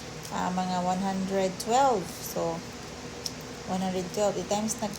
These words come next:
three. So, three hundred, three hundred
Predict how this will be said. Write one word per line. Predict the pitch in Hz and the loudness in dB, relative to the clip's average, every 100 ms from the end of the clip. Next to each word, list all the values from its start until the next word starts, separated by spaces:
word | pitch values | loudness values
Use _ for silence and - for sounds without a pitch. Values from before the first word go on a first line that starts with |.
| - | -2
three. | 190 180 180 - - - - - - - | 0 0 -4 -8 -10 -12 -10 -10 -10 -10
So, | - 196 - | -10 -8 -2
three | 190 | -2
hundred, | 208 202 196 196 196 196 196 196 - - - - - - - - - - - - - - - - - - | 0 0 2 4 6 6 4 2 -4 -10 -10 -10 -10 -10 -10 -10 -10 -10 -10 -12 -12 -12 -12 -12 -12 -6
three | 196 208 | -2 0
hundred | 208 202 | 0 0